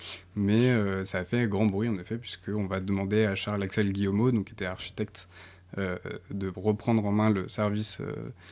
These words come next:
de l'inspection générale des carrières. Et en gros, il va avoir pour mission de consolider, de f-, déjà repérer, euh, et faire un état des lieux des différentes carrières du sous-sol parisien,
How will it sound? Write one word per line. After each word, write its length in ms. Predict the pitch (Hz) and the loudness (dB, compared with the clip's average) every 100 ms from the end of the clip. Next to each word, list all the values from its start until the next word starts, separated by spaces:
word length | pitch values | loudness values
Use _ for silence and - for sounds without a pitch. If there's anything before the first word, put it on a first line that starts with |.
| - - | -18 -6
de 60 | |
l'inspection 380 | 98 98 - 104 | -4 -4 -4 -2
générale 260 | 98 95 95 | 0 0 0
des 80 | 92 | -2
carrières. 400 | 95 95 117 131 | -2 0 2 2
Et 80 | |
en 80 | 98 | 0
gros, 260 | 95 104 123 | 0 2 4
il 160 | 107 | 2
va 180 | 95 104 | 0 0
avoir 240 | 104 104 107 | 0 0 0
pour 180 | 104 | 2
mission 380 | 101 98 - 123 | 2 2 4 4
de 100 | 117 | 4
consolider, 580 | 95 117 123 113 107 131 | 4 2 4 2 4 4
de 100 | 123 | 4
f-, 120 | - | 0
déjà 240 | 110 110 113 | 2 4 6
repérer, 520 | 117 117 127 123 123 - - - - | 4 4 2 2 -2 -8 -20 -20 -6
euh, 260 | 101 90 92 - - - - - | -2 -2 -4 -8 -10 -12 -16 -10
et 80 | 98 | -10
faire 260 | - 113 107 | 2 2 4
un 140 | 101 | 4
état 200 | 104 117 | 4 4
des 140 | 107 | 2
lieux 180 | 104 110 | 2 2
des 120 | 104 | 0
différentes 420 | 95 98 104 101 95 | -2 -4 -2 -2 0
carrières 400 | 101 104 107 101 | 0 2 2 0
du 120 | 95 | -4
sous-sol 280 | - - 98 | -6 -6 -2
parisien, 480 | 95 95 101 143 | -2 -2 2 2